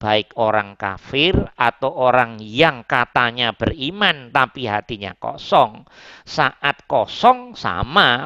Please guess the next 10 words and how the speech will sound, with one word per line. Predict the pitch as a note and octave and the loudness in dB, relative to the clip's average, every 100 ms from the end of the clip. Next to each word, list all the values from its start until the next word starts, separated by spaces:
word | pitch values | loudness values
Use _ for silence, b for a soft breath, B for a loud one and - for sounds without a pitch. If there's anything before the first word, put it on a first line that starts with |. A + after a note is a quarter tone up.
| D3+ | -4
mau | A#2 | 0
orang | A#2 A#2+ A#2 | 2 0 0
kafir, | A#2 G#2 F#3 G#3 | 0 0 0 0
mau | C#3+ | 0
orang | C3 C3 B2 | 2 2 0
yang | B2+ B2 | -2 0
ngakunya | B2 A2+ B2 B2 A#2 | -2 -4 -4 -2 -2
beriman, | G#2+ A2+ A2 C3+ G3 | -2 -6 -4 -2 -2
berislam, | D#3 A2 A2 - F3 G3+ | -2 -6 -4 2 2 2
tapi | C#3 B2 G#3 | 0 -2 -4